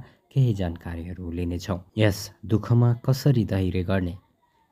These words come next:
दुःखमा धैर्य धारण गर्नु सजिलो काम होइन, तर अभ्यास र प्रयासले धैर्यता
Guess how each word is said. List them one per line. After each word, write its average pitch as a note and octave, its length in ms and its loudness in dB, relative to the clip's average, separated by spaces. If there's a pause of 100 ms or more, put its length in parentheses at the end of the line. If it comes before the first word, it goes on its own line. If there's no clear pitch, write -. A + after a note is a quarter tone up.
दुःखमा A#2+ 600 2
धैर्य G2+ 380 0
धारण F#2 360 0
गर्नु G2+ 340 2
सजिलो F#2 460 -2
काम E2+ 320 -8
होइन, E2+ 240 -4 (320)
तर F2 160 -8
अभ्यास F#2 680 2
र A#2+ 60 0
प्रयासले F#2 580 -4
धैर्यता F#2 640 -4